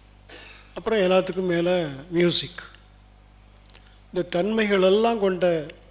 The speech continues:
ஒரு கவிஞனுடைய பாராட்டு விழாவில், சிறப்பு நிகழ்ச்சியில் கலந்து கொள்வதில்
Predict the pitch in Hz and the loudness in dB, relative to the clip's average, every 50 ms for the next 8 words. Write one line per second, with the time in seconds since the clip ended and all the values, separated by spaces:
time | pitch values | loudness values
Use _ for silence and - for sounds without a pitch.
0 | - - - - - - 175 165 165 - 175 170 175 190 196 190 180 175 170 165 | -20 -20 -20 -20 -10 -6 -4 -4 -4 -2 -2 -2 0 2 2 2 2 2 0 0
1 | 165 160 160 165 175 185 - - - - - - - - - - - - - - | 0 -2 -2 -4 -6 -8 -14 -20 -20 -20 -20 -20 -20 -20 -20 -20 -20 -20 -20 -20
2 | - - - - - - - - - - - - - - - - - - - - | -20 -20 -20 -20 -20 -20 -20 -20 -20 -20 -20 -20 -20 -20 -20 -20 -20 -20 -20 -20
3 | - - - - - - - - - - - - - - - - 165 170 175 170 | -20 -20 -20 -20 -20 -20 -20 -20 -20 -20 -20 -20 -20 -18 -6 -4 0 2 2 2
4 | 175 165 160 156 156 156 156 151 165 170 160 - - - 175 175 170 175 185 175 | 0 0 -2 -2 0 0 -2 -2 -4 -4 -4 -6 -2 0 2 2 2 2 2 0
5 | 170 165 165 156 - 170 156 147 - - 156 160 160 151 170 151 160 151 151 147 | 2 0 -2 -2 -2 -2 -2 -2 -2 -4 -4 -4 -2 -2 -2 -2 -2 -2 -2 -4
6 | 139 156 170 208 | -4 -6 -8 -8